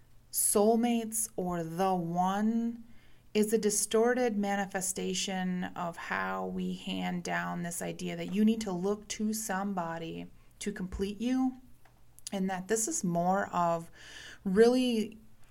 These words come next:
if you want to find the one, pick up a mirror and look in the mirror, because that's your soulmate. That is the one. And when you are a whole human being,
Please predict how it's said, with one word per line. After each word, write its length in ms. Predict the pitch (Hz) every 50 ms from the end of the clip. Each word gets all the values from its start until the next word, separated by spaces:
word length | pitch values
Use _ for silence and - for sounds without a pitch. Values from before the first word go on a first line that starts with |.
| -
if 160 | - 214 - 214
you 100 | 214 220
want 200 | 220 226 247 240
to 120 | 226 -
find 240 | - 214 214 208 185
the 60 | 180
one, 600 | 175 175 185 185 185 175 170 165 165 165 165 170 - -
pick 180 | - 190 190
up 100 | 196 185
a 60 | 165
mirror 640 | 170 165 165 160 160 160 - - - - 202 185 - - - - -
and 220 | 185 180 180 175 185
look 200 | 202 202 202 -
in 260 | 214 226 240 240 233 214
the 180 | 226 220 208
mirror, 760 | 190 170 175 185 190 175 165 165 160 - - - - - - - - - - - - - -
because 340 | 185 185 185 208 180 175 175
that's 380 | 185 202 220 240 233 233 -
your 120 | 175 175 170
soulmate. 920 | - - - 190 175 180 170 175 190 - - - - - - - - - - - -
That 220 | - 214 214 226 233
is 260 | 226 208 185 - - - - - - - -
the 340 | - 175 170 165 185 180 180
one. 680 | 165 156 156 160 170 180 175 - - - - - 214 190 - - - - - - - - -
And 200 | 202 202 202 208
when 140 | 208 208
you 220 | 208 226 254 262 277
are 120 | 262 233
a 80 | 214 196
whole 560 | 180 - - - - 294 285 262 233 196 185
human 500 | 190 - - 233 233 233 196 180 170 165
being, 760 | 170 196 208 220 196 175 - - - - - - - -